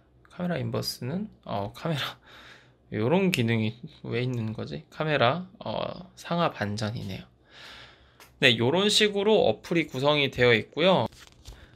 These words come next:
갤러리 가보면 아까 촬영했던 사진이 있는데, 이게 화면에 보이는 것보다 광각으로 사진이 찍히는 걸 확인할 수 있었습니다. 오, 근데 사진 화질이, 오, 생각보다 나쁘지 않은 것 같아요. 지금 가-,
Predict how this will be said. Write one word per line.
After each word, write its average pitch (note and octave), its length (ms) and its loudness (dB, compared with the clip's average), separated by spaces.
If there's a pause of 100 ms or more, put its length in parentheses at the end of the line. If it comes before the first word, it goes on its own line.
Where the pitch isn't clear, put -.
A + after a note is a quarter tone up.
갤러리 E3 420 6
가보면 C3 600 6
아까 A#2 200 -2
촬영했던 F3 580 2
사진이 D#3 400 0
있는데, A2 540 0 (200)
이게 B2 120 2
화면에 G3 520 4
보이는 C#3 400 2
것보다 C3 640 2
광각으로 A#2+ 640 2
사진이 C3+ 400 -2
찍히는 B2+ 460 -6
걸 G#2 160 -2
확인할 C3+ 380 -2
수 - 140 -10
있었습니다. A2 800 -2 (580)
오, D#3 640 0
근데 C#3 180 -2
사진 G3 480 -2
화질이, G#3 800 2 (2250)
오, D#4 100 -4
생각보다 C#4 480 2
나쁘지 E3+ 360 2
않은 A2 180 6
것 A#2+ 80 0
같아요. A#2 580 0
지금 A#2+ 240 -8
가-, - 320 2